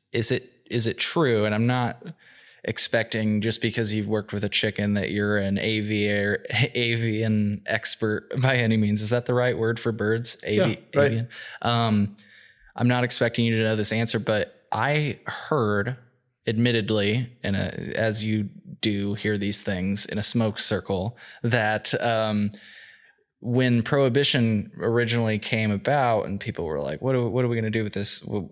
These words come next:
Speaker 1: with cannabis? What are we gonna do?" That the, the bird industry or people that feed birds were one of the first people that actually got legal access to seed because they were able to argue that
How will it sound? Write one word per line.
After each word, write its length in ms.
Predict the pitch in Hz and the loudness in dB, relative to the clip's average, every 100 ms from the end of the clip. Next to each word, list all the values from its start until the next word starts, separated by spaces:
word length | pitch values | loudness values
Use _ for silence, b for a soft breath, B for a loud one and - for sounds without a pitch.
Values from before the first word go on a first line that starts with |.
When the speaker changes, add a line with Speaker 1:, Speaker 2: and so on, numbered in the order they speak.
| - | -6
Speaker 1:
with 160 | 107 | -6
cannabis? 540 | - 131 117 98 95 - | -2 0 0 0 -2 -2
What 60 | |
are 40 | 107 | -2
we 80 | 104 | -2
gonna 140 | 101 | -2
do?" 340 | 98 113 101 - B B | 0 0 -2 -6 B B
That 680 | - 113 113 101 - _ - | -4 0 2 0 -4 _ -8
the, 180 | 104 101 - _ _ _ - - | -6 -6 -12 _ _ _ -16 -8
the 80 | 101 | -6
bird 540 | 135 117 123 135 117 | 0 2 2 2 0
industry 840 | 120 120 107 - 95 71 80 104 - | 2 2 2 0 -2 -4 -4 -6 -4
or 200 | 98 95 | -4 -2
people 440 | - 110 107 107 104 | -2 -2 0 0 0
that 240 | 101 - | -2 -4
feed 560 | - - 113 107 101 - _ - | -10 -2 0 0 -4 -10 _ -4
birds 640 | 113 104 95 104 - - - | 0 0 -2 -2 -2 -2 0
were 160 | 110 | -2
one 240 | 104 117 131 | 0 0 2
of 60 | |
the 60 | 117 | 0
first 320 | - 127 117 | 0 0 0
people 280 | 127 113 104 | -2 0 0
that 140 | 101 | 2
actually 420 | 98 104 - 104 92 | 0 0 0 0 0
got 280 | 98 92 | -2 -2
legal 540 | 76 101 113 110 104 80 | -4 -2 0 2 0 2
access 640 | 87 92 - 98 82 - | 0 -2 -2 -2 0 -2
to 120 | - - | 0 0
seed 420 | - 113 104 - | 2 2 0 -2
because 360 | 92 107 95 | -4 -4 -4
they 260 | 98 95 92 | -2 0 0
were 140 | 95 | -2
able 180 | 95 98 | -2 -2
to 80 | - | -4
argue 580 | 90 107 107 101 98 95 | -2 0 -2 -4 -4 -4
that 460 | 98 90 90 - | -4 -2 -4 -8